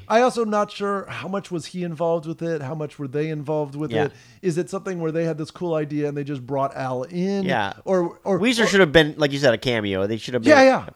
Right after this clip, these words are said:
Speaker 2: an appearance at some point.
Speaker 1: Yeah, yeah.
Speaker 2: Who were the other band members in this video?
Speaker 1: Was that not We-, the rest of Weezer?
Speaker 2: No, it wasn't.
Speaker 1: Interesting.
Speaker 2: So I don't know who they were.
Speaker 1: Okay.
Speaker 2: So, yeah. It's interesting.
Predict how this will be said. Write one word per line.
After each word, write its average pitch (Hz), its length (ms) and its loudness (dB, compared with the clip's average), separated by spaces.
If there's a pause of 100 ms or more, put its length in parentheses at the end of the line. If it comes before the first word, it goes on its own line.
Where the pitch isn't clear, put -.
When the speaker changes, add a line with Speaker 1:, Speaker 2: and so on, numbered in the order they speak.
Speaker 2:
an 123 80 -4
appearance 110 420 0
at 92 100 -8
some 104 160 -2
point. 95 400 -6
Speaker 1:
Yeah, 208 160 6
yeah. 143 180 0
Speaker 2:
Who 226 120 4
were 427 140 10
the 247 100 10
other 226 140 8
band 175 240 8
members 101 320 4
in 104 80 -6
this 92 240 -4
video? 95 320 -2 (560)
Speaker 1:
Was 160 300 0
that 190 280 4
not 196 440 -2
We-, 160 380 -6
the 160 240 -2
rest 165 300 2
of 175 80 -8
Weezer? 135 400 -2
Speaker 2:
No, 139 640 8 (580)
it 117 60 -10
wasn't. 139 640 0 (580)
Speaker 1:
Interesting. 127 540 -6
Speaker 2:
So 143 80 -4
I 165 40 0
don't 196 80 2
know 160 100 8
who 196 200 8
they 175 160 10
were. 87 400 2 (160)
Speaker 1:
Okay. 143 400 -2 (160)
Speaker 2:
So, - 240 -6
yeah. 120 480 2 (720)
It's 139 180 -20
interesting. 98 580 -10